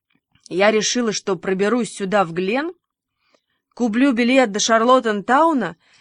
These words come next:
и попробую там найти какую-нибудь себе работу. У меня, я вам скажу, любое дело спорится. Уж я-то не лентяйка. Так что я усвистала в четверг утром, прежде чем миссис Уайли встала,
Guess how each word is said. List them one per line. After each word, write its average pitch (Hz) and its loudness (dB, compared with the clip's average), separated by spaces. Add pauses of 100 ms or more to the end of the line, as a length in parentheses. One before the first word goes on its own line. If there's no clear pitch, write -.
(160)
и - -8
попробую 285 2
там 359 2
найти 226 -2
какую-нибудь 233 -4
себе 202 -2
работу. 180 -2 (540)
У 180 -8
меня, 214 0
я 370 2
вам 208 0
скажу, 165 -6 (140)
любое 269 2
дело 190 0
спорится. 170 -8 (300)
Уж 381 0
я-то 294 2
не 214 0
лентяйка. 190 -2 (340)
Так - 0
что 302 -2
я 277 4
усвистала 294 0
в - -10
четверг 294 0
утром, 269 -2 (240)
прежде 247 2
чем 254 0
миссис 240 -2
Уайли 226 2
встала, 214 0